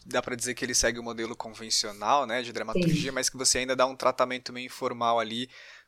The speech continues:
Speaker 1: pra transmitir um pouco esse ambiente de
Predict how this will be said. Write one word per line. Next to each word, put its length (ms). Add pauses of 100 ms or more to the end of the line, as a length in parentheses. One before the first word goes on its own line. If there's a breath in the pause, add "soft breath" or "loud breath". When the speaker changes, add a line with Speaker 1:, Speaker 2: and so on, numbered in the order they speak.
Speaker 1:
pra 160
transmitir 480
um 40
pouco 240
esse 200 (200)
ambiente 500
de 580